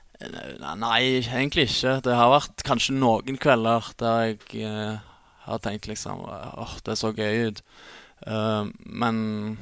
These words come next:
men mesteparten av tida så føler jeg ikke det. Det, jeg kan fint gå på byen og kose meg uten, uten alkohol. Det går fint, og så har jeg hatt det kjekt, eh,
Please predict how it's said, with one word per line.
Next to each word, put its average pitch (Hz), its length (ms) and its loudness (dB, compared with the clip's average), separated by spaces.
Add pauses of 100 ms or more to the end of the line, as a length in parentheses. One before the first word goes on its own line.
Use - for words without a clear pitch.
(300)
men 113 240 -2
mesteparten 127 480 0
av 131 80 -2
tida 131 260 0
så 107 220 -2
føler 101 320 -4
jeg - 60 -4
ikke 123 100 -4
det. 113 220 0 (240)
Det, 113 80 0 (1200)
jeg 117 80 -4
kan 110 160 -2
fint 110 240 -2
gå 131 100 6
på 120 140 2
byen 117 320 2
og 110 160 0
kose 110 320 0
meg 110 220 0
uten, 107 720 -8 (100)
uten 113 240 -4
alkohol. 127 460 0 (180)
Det 113 160 -2
går 127 80 2
fint, 127 400 -4
og 110 80 -2
så 110 200 -2 (1160)
har 107 160 2
jeg 113 60 -2
hatt 107 100 -8
det 117 80 -4
kjekt, - 400 -2
eh, 110 560 -4